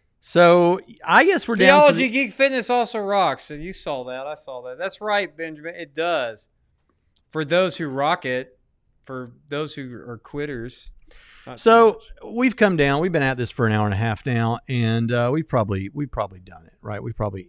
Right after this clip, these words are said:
Speaker 1: answered everything. There are no
Speaker 2: Did
Speaker 1: more
Speaker 2: we answer?
Speaker 1: questions.
Speaker 2: I try to keep up with all the ones he missed, so if I missed it too, um, see, when you go that fast, you
Speaker 1: I
Speaker 2: can't
Speaker 1: think we
Speaker 2: see it.
Speaker 1: got it. I think, I think we got it. But if we did miss your question, I'm so sorry. We try not to. I don't
Speaker 2: We
Speaker 1: think we
Speaker 2: will be
Speaker 1: did.
Speaker 2: back Friday, and we'll have more Q and A time.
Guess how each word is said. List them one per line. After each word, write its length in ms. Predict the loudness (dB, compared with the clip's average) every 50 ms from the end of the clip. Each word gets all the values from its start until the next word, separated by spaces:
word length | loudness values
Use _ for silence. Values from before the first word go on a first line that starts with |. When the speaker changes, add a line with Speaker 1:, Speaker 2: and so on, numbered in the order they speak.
| _ _
Speaker 1:
answered 320 | -10 -10 -10 -12 -14 -14
everything. 540 | -14 -14 -16 -18 _ -16 -16 -14 -16 -16 -16 _
There 120 | -6 -6 -4
are 40 | -4
no 80 | -2 -4
Speaker 2:
Did 60 | -2
Speaker 1:
more 80 | -2 -2
Speaker 2:
we 120 | -2 -2
answer? 180 | 0 0 0 0
Speaker 1:
questions. 100 | 2 2
Speaker 2:
I 100 | 2 2
try 280 | 0 0 2 2 4 4
to 80 | 2
keep 240 | -2 -4 -6 -2 -2
up 140 | -2 -2 -2
with 100 | -2 -2
all 180 | 0 0 0 -2
the 60 | -4
ones 220 | -6 -6 -8 -8
he 100 | -10 -10
missed, 400 | -8 -6 -6 -6 -6 -6 -8 -10
so 160 | -10 -10 -10
if 140 | -10 -8 -6
I 240 | -4 -2 -2 -2 -4
missed 320 | -4 -8 -12 -12 -14 -18
it 100 | -20 -20
too, 400 | -16 -14 -12 -12 -10 -12 -12 -14 -18 _ _ _ _ _ _ _ _ _ _ _ _ _
um, 500 | -14 -10 -8 -8 -6 -8 -8 -10 -12 -16 -20 _
see, 160 | _ -6 -6 -4
when 140 | -4 -6
you 60 | -4 -2
go 120 | -2 0
that 260 | 2 0 0 0 0 -2
fast, 400 | -2 -2 -2 -2 -4 -8 -12 -16
you 100 | -16 -14 -12
Speaker 1:
I 40 | -12
Speaker 2:
can't 100 | -10 -10
Speaker 1:
think 180 | -10 -10 -8 -8
we 60 | -8
Speaker 2:
see 40 | -8
it. 20 |
Speaker 1:
got 240 | -8 -8 -8 -10 -12
it. 120 | -14 -14 -14
I 100 | -16 -16
think, 160 | -16 -16 -16 -18
I 60 | -16
think 180 | -12 -10 -10 -10
we 80 | -6
got 200 | -6 -4 -4 -4
it. 80 | -6 -8 -10 -20 -20 0 4
But 100 | 4 6
if 80 | 6
we 80 | 6 6
did 160 | 8 8 8
miss 180 | 6 2 2 0
your 120 | -2 -4
question, 340 | 0 0 -2 -2 -2 -4 -8
I'm 80 | -10 -8
so 140 | -8 -8 -10
sorry. 300 | -8 -8 -8 -8 -6 -8
We 80 | -10
try 180 | -10 -12 -12 -12
not 220 | -12 -12 -16 -16
to. 200 | -14 -12 -12 -10
I 60 | -10 -10
don't 100 | -6 2
Speaker 2:
We 120 | 4 4
Speaker 1:
think 80 | 4 6
we 40 | 4
Speaker 2:
will 80 | 2 2
be 100 | 2 2
Speaker 1:
did. 60 | 4
Speaker 2:
back 220 | 6 6 6 4
Friday, 520 | 2 2 6 6 6 6 6 4 4 2 0
and 80 | -2
we'll 140 | -2 -2 -2
have 280 | 0 0 0 -2 -4 -6
more 300 | -10 -8 -8 -8 -8 -8
Q 160 | -10 -12 -10
and 100 | -10 -10
A 120 | -12 -14
time. 420 | -16 -18 -20 -20 -20 -20 -20 -20